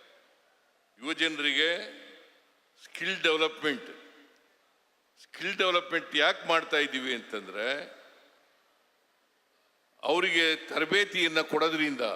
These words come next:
ಅವ್ರಿಗೆ ಕೆಲಸ ಸಿಗ್ಬೋದು. ಎರಡು ವರ್ಷದವರೆಗೆ ಈ ಥರದ ಕಾರ್ಯಕ್ರಮವನ್ನ, ಯುವ ನಿಧಿ ಕಾರ್ಯಕ್ರಮವನ್ನ ಜಾರಿ ಕೊಡ್ತಕ್ಕಂಥ ಕೆಲಸವನ್ನ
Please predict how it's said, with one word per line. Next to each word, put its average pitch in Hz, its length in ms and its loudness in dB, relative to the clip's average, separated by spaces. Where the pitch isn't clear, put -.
ಅವ್ರಿಗೆ 147 280 -2
ಕೆಲಸ 139 360 -4
ಸಿಗ್ಬೋದು. 117 880 -8
ಎರಡು 180 280 2
ವರ್ಷದವರೆಗೆ 151 600 -2
ಈ 143 280 -10
ಥರದ 151 640 -4
ಕಾರ್ಯಕ್ರಮವನ್ನ, 143 680 0
ಯುವ 135 340 2
ನಿಧಿ 147 440 -2
ಕಾರ್ಯಕ್ರಮವನ್ನ 131 880 -2
ಜಾರಿ 131 380 0
ಕೊಡ್ತಕ್ಕಂಥ 120 640 -8
ಕೆಲಸವನ್ನ 110 680 -6